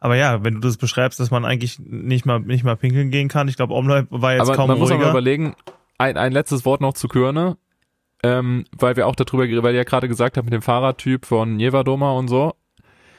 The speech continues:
Speaker 2: Kurne hat die letzten fünfzig Kilometer ist komplett flach
Speaker 1: Mhm.
Speaker 2: und die ersten dreißig sind komplett flach. Und trotzdem hat das Rennen zweitausend Höhenmeter.
Speaker 1: Ja, das ist so heftig.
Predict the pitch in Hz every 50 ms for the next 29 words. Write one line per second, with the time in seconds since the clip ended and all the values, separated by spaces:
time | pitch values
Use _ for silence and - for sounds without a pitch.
0 | _ _ _ _ _ _ _ - - - 160 170 170 180 170 139 135 139 _ 143
1 | 135 127 131 160 - - 156 143 - 160 160 165 - - - - 151 139 135 139
2 | 131 123 120 - - 143 135 147 123 - - 113 120 170 220 - - - _ _
3 | _ _ 131 127 123 120 135 165 - 85 120 131 - - 127 - 104 110 113 -
4 | 120 110 - 110 - 117 101 - 101 - - - 95 98 - - _ _ _ _
5 | _ _ _ _ _ _ _ _ _ _ _ _ _ _ 127 123 - 131 135 -
6 | 143 135 131 120 117 113 123 127 123 - - 123 120 117 113 110 107 117 120 107
7 | 98 95 95 - 98 101 - - _ _ _ _ _ _ _ _ _ _ _ _
8 | _ 127 120 120 120 120 113 110 104 107 123 117 117 117 117 - - 117 113 -
9 | - _